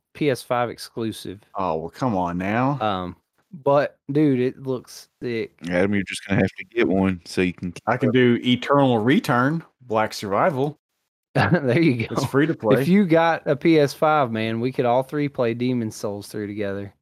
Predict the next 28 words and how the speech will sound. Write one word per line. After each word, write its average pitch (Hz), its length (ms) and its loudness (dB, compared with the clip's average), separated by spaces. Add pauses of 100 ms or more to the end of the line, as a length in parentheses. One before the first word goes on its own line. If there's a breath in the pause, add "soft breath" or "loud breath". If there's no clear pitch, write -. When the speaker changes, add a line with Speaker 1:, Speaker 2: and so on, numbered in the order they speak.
(480)
Speaker 1:
and 120 140 -2
then 147 140 4
play 147 200 4
the 143 120 2
whole 151 120 4
series 170 480 2
through 117 180 -6
together 104 380 -4
so - 140 -10
you 117 40 -6
could 117 220 -6
Speaker 2:
Well, 170 120 4
if - 100 2
we 160 80 4
Speaker 1:
experience 160 60 6
Speaker 2:
all 165 120 6
Speaker 1:
them. 151 80 -2
Speaker 2:
got 139 280 2
Game 151 240 0
Boys 123 280 0
and 120 80 -2
the 107 40 -4
system 156 420 -2
link, 113 320 -2
we 117 60 -20
could 120 100 -8
all 120 140 0
play 117 420 -2